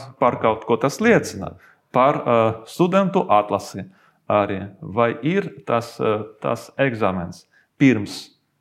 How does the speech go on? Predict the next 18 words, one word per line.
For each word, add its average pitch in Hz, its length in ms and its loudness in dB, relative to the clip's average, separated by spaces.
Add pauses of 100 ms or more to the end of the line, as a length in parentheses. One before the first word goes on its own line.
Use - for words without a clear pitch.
(140)
ā, 55 140 -6 (280)
stu-, - 300 -16
students 110 440 -4
iet 110 300 -2
uz 107 180 -8
augstskolu 92 580 -6 (280)
vai 92 220 -4
nē? 101 240 -4 (720)
Ja? 110 280 -8 (480)
Ā, 107 200 -8 (580)
ā, 101 220 -6 (480)
šī - 220 -6
ir 113 80 -4
svarīga, 120 540 -2 (1000)
ā, 104 200 -8 (120)
lieta. 113 360 -6
Un 120 220 -8
vēl, 117 240 0